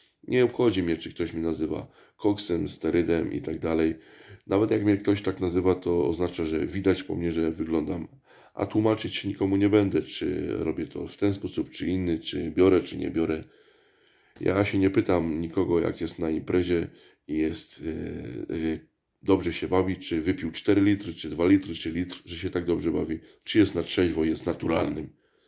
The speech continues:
naturalnym tancerzem. Także, e,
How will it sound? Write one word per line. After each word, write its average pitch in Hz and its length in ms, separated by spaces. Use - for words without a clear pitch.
naturalnym 85 580
tancerzem. 80 580
Także, 87 600
e, 85 680